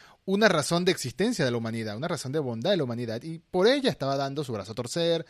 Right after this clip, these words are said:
siendo más humano, conectando más con la gente, porque te explican que este Drácula, eh, tiene ciencia, tiene medicina y todo, y no es porque, no es, no es ni siquiera por sus poderes, que sí tiene, obviamente,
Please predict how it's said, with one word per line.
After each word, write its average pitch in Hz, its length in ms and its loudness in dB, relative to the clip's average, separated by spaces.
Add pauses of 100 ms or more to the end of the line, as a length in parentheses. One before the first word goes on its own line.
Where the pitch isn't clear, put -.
(240)
siendo 101 300 -8
más 104 120 -6
humano, 151 380 2
conectando 104 400 -6
más 110 120 -6
con 123 140 -6
la 127 80 -2
gente, 160 440 -2 (320)
porque 113 280 -6 (200)
te 113 80 -4
explican 113 480 -6
que 120 100 -6
este 117 140 -4
Drácula, 120 500 -2 (380)
eh, 101 340 -4
tiene 110 200 -4
ciencia, 131 680 0
tiene 110 200 -4
medicina 123 500 -2
y 120 80 -2
todo, 147 260 4
y 151 80 2
no 123 80 -2
es 117 80 -2
porque, 123 320 -4
no 135 140 0
es, 151 80 0
no 170 100 0
es 165 80 2
ni 202 100 4
siquiera 160 280 4
por 151 140 4
sus 127 120 -4
poderes, 135 540 2 (180)
que 104 100 -10
sí 113 140 -8
tiene, 101 300 -6
obviamente, 107 480 -4